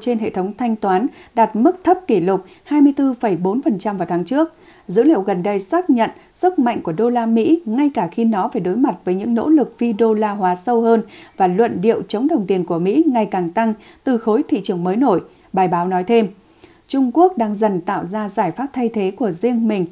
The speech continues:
nhằm loại bỏ cơ cấu do phương Tây thống trị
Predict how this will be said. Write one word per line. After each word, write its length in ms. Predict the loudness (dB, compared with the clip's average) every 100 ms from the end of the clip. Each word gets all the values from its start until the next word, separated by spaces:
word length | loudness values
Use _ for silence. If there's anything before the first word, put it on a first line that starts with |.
| -8 -10
nhằm 200 | -2 0
loại 180 | 0 0
bỏ 220 | 0 0
cơ 240 | 0 -2 -2
cấu 220 | 0 -2 -2
do 140 | -4
phương 200 | -4 -4
Tây 180 | -4 -4
thống 200 | -4 -4
trị 300 | -2 -2